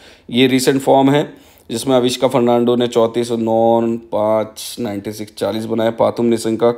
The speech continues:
थोड़ा सा कंसिस्टेंसी है, कुशल मेस-, मेंडिस कंसिस्टेंसी है, समा विक्रमासिंधे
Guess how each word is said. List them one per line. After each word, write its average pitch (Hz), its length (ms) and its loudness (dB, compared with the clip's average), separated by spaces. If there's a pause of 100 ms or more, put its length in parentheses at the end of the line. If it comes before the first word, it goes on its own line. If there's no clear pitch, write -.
(140)
थोड़ा 110 160 -2
सा 104 140 -8
कंसिस्टेंसी 107 760 -6
है, 117 160 0 (400)
कुशल 117 280 0
मेस-, 113 360 0
मेंडिस 113 380 -2
कंसिस्टेंसी 107 760 -4
है, 117 60 2
समा 110 280 -2
विक्रमासिंधे 113 800 -2